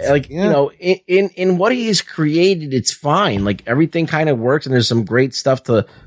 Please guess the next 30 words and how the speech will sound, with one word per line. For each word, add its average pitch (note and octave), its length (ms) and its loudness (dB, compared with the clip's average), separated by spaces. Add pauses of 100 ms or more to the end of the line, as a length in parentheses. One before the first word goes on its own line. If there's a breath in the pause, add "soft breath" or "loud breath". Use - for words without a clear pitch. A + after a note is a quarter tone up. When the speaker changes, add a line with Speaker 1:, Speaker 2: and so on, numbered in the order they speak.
(220 loud breath)
Speaker 1:
pull D3+ 160 -2
out C#3+ 160 2
of A#2 80 0
it. A2 80 0
But A#2+ 80 -4
at G#2+ 60 -6
the B2 120 -2
same C#3+ 320 2
time, C#3+ 260 -2
if A#2 120 -2
you A#2 80 -2
know C3 360 2
the C3 180 -2
actual, A2+ 640 -2 (680)
what C#3+ 160 2
it's C#3+ 160 -2
supposed C3+ 520 0
to F3 60 -4
be, G3 400 0 (1200)
and C#3+ 260 0
you're C#3 100 2
like, C3 260 0 (100)
"Oh, E3 380 0
that's C3 340 -4
missing. A3+ 260 -2
I G3 100 -2
wanted A3+ 300 0
to A3+ 80 0
see C#4+ 260 -2
that. A2 300 -2